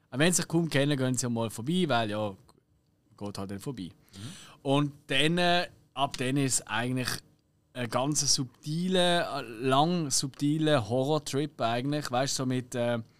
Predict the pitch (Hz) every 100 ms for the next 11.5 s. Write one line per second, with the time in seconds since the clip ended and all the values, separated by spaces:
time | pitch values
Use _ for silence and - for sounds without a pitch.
0 | _ _ _ _ _ - 131 143 135 139
1 | 135 135 120 123 123 123 123 123 110 _
2 | _ _ _ _ _ _ - 147 135 131
3 | 147 139 - 131 135 135 143 135 131 127
4 | 123 120 143 156 147 147 - 143 139 131
5 | 120 131 139 - 135 135 139 135 127 123
6 | 131 135 131 131 120 - - - - 120
7 | 156 156 151 127 123 120 131 123 104 104
8 | 104 104 120 113 147 - - - - -
9 | - 151 226 - - 165 214 214 190 185
10 | 175 160 160 147 143 123 107 165 214 226
11 | 220 - 240 269